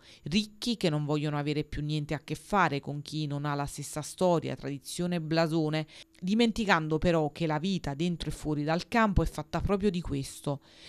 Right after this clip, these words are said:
di un Davide qualunque che batte Golia, che mette in discussione la sua potenza e la sua presunzione. Se la Superlega diventerà realtà dovremmo davvero mettere da parte per sempre tanti ricordi come quel tre a tre tra Avellino e Juve, solo per citare una delle tante partite memorabili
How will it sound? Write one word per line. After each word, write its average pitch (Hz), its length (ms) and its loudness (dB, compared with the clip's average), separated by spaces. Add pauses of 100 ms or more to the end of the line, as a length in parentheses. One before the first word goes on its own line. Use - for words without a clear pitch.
(140)
di 196 100 4
un 196 100 6
Davide 226 360 8
qualunque 190 420 4
che 156 140 0
batte 170 360 0
Golia, 147 520 0
che 180 100 -4
mette 175 320 -2
in 170 80 -4
discussione 170 520 -4
la 143 120 -2
sua 165 220 0
potenza 202 520 2
e 127 40 2
la 131 80 -2
sua 131 280 -2
presunzione. 135 880 0 (760)
Se 226 120 6
la 226 100 10
Superlega 170 480 2
diventerà 156 480 2
realtà 160 380 4
dovremmo 151 360 2
davvero 165 360 4
mettere 160 360 0
da 151 120 4
parte 160 320 0
per 160 120 2
sempre 175 400 2
tanti 160 300 -2
ricordi 147 480 2
come 156 240 2
quel 160 320 2
tre 196 160 4
a 180 60 6
tre 175 280 0
tra 160 180 2
Avellino 151 360 2
e 165 80 4
Juve, 151 340 2
solo 185 220 0
per 170 160 0
citare 165 380 0
una 170 340 2
delle 143 240 -2
tante 160 400 0
partite 147 480 -6
memorabili 139 880 -2